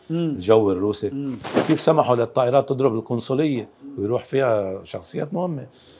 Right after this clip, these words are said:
Speaker 2: أنا من وقتها حسيت إنه الروسي موقفه مريب.
Speaker 1: مم.
Speaker 2: حتى يقال، ما بعرف صحة المعلومات،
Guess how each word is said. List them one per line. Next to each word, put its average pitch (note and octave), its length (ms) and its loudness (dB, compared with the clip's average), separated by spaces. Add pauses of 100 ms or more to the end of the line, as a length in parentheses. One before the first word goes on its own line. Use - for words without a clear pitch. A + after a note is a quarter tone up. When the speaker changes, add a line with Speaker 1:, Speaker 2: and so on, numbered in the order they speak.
(160)
Speaker 2:
أنا A3 180 6
من D#3 260 4
وقتها D3 380 2
حسيت C#3+ 520 4
إنه A2+ 220 -2
الروسي B2 440 0
موقفه B2+ 340 -4
مريب. G#2 320 -2 (320)
Speaker 1:
مم. C3+ 120 -4 (220)
Speaker 2:
حتى - 480 0
يقال، A2 600 4 (560)
ما - 60 -8
بعرف B2 200 -2
صحة - 340 -6
المعلومات، G2+ 560 -2